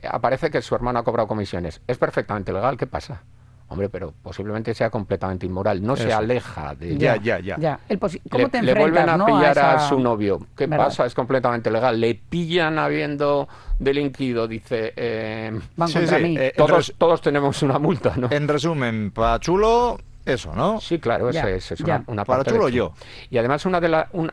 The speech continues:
Speaker 1: una de las razones por la que es aplaudido el malismo es por este componente de chulo que la gente lo asocia a, a decir la verdad.
Speaker 2: Ujú.
Speaker 1: A decir, "Fíjate, dice
Speaker 3: Se
Speaker 1: lo que
Speaker 3: enfrenta, ¿no?
Speaker 1: piensa
Speaker 3: Da la
Speaker 1: y,
Speaker 3: cara.
Speaker 1: y dice lo que ha hecho, no se oculta".
Speaker 3: Ya.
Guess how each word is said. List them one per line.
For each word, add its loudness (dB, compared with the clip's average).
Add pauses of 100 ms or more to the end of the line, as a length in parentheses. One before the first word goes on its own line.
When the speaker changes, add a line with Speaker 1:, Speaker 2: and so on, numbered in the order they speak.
Speaker 1:
una -2
de -2
las 2
razones -4
por -6
la -2
que -6
es -6
aplaudido -2
el -4
malismo -6 (480)
es -4
por -4
este -6
componente -4
de -4
chulo -4
que -4
la -2
gente -6
lo 0
asocia -2
a, -8 (300)
a -6
decir -4
la 4
verdad. -2 (420)
Speaker 2:
Ujú. -6
Speaker 1:
A -2
decir, -6
"Fíjate, -10
dice -4
Speaker 3:
Se -2
Speaker 1:
lo -2
que 0
Speaker 3:
enfrenta, 0
¿no? -2
Speaker 1:
piensa 0
Speaker 3:
Da 4
la 2
Speaker 1:
y, 0
Speaker 3:
cara. 2
Speaker 1:
y -2
dice -2
lo 0
que 2
ha 2
hecho, -6
no -6
se -8
oculta". -6 (300)
Speaker 3:
Ya. -4